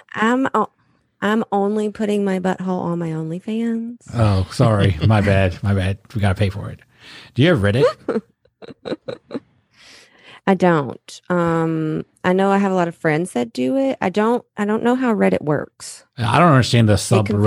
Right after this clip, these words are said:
Speaker 2: subreddit and all that shit.
Speaker 1: it,
Speaker 2: I don't, I don't know.
Speaker 1: it confuses me just as much as Twitter does.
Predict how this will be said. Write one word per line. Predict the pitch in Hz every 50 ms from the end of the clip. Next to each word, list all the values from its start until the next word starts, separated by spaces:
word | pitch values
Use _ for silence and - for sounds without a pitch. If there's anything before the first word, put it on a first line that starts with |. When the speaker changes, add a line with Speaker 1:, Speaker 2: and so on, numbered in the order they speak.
| 107 101 104
Speaker 2:
subreddit | 101 104 98
and | 98
all | 98 95 95
that | 98 95 -
shit. | - 95 92
Speaker 1:
it, | 101 - 101
Speaker 2:
I | 101 101
don't, | 98 98
I | 98 98 95
don't | 92 90
know. | 90 95 95 - - - _ _
Speaker 1:
it | - 214 214 214 214
confuses | - - 226 214 196 - 226 220 233 233 233 254 254 240
me | 240 240 226 202
just | 196 196 208 -
as | 208 202 180 180
much | 190 185 175 -
as | 180 170
Twitter | - - - 151 143 139 143 135
does. | 131 123 123 123 143 147 - - -